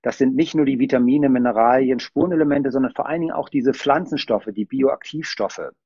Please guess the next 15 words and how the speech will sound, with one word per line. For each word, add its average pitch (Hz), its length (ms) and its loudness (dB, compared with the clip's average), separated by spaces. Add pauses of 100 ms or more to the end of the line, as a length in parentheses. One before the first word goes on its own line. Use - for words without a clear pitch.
(500)
ähm, 117 400 2
die 127 400 2
enormes, 135 640 2 (220)
enorme 131 640 2
tolle 127 300 0
Wirkungen 113 420 0
haben. 104 440 -2 (460)
Also 120 180 0
das 117 160 2
Motto 135 300 2
wäre 123 260 4
wirklich 135 400 -2 (220)
abwechslungsreich 131 1040 0
zu - 140 -6
essen, 131 560 -2